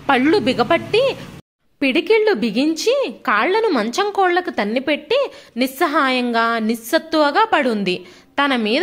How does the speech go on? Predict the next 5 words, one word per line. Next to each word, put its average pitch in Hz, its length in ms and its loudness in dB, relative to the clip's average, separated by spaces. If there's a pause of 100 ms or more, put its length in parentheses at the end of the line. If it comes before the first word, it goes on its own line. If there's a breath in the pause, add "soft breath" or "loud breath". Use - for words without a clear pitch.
దయతలచమని 302 1040 0 (260 loud breath)
ముక్కోటి 269 520 2
దేవతలను 349 680 0
మూగగా 220 640 0
ప్రార్థిస్తుందామె. 220 1000 0